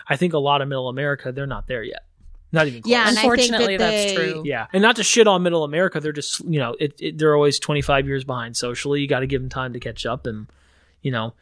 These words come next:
Speaker 2: Yeah.
Speaker 1: And it's not that it's, you know, they're accepting, like, parents will love the kid, but it's still that, you know, you still got seventy-year-old preachers in town, you
Speaker 3: Yeah.
Speaker 1: know, talking about
Speaker 2: Mm-hmm.
Speaker 1: how it's a sin. And
Speaker 2: And it's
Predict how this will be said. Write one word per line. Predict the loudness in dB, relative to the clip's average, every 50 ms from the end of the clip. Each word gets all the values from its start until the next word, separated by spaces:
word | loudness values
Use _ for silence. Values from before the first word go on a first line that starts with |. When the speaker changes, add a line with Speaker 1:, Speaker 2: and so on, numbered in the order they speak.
| _ -6
Speaker 2:
Yeah. | -4 -2 -2
Speaker 1:
And | -2 -2
it's | -2 2 2
not | 2 4 4
that | 0 -4 -6 -8 -6
it's, | -6 -4 -4 -6 -10 _ _ _
you | -8 -4 -2 0
know, | 0 2
they're | 4 6 4 4
accepting, | 4 0 -2 2 2 2 2 2 0 0
like, | 0 -2 -4 -2
parents | 0 0 0 0 0 -2
will | -2 -2
love | -2 -2 -4
the | -8
kid, | -10 -2 4 6 6 6 6
but | 4 -2 -8
it's | -8 -8
still | -8 -4 0 2 2 2 2 2
that, | -2 -6 -8 -8 -10 _ _
you | -8 -6 -6
know, | -6 -8 -12 -16 _ -8
you | -8 -6
still | -4 -4 -4 -4
got | -4 -4 -6 -6 -8 _ _ _ _ _ _ _ _ _ _ _
seventy-year-old | -4 -2 -2 -2 -2 -6 -10 -8 -8 -8 -8 -10 -12 _ -20 -20 -20 _ -6
preachers | -4 -4 -4 -4 -6 -8 -8 -8
in | -12 -14
town, | -12 -10 -10 -10 -10 -10 -10 -12 _ _ _ _ -20 -16
you | -14 -12 -12
Speaker 3:
Yeah. | -12
Speaker 1:
know, | -12 -12 -8
talking | -6 -4 -4 -4 -4 -6
about | -6 -6
Speaker 2:
Mm-hmm. | -4 -4
Speaker 1:
how | -6 -6
it's | -6 -6
a | -4
sin. | -4 -2 -2 -4 -6 -8 -12 -14 -14 -8
And | -2 0
Speaker 2:
And | 0 0 0
it's | -2 -4 -6 -12 -18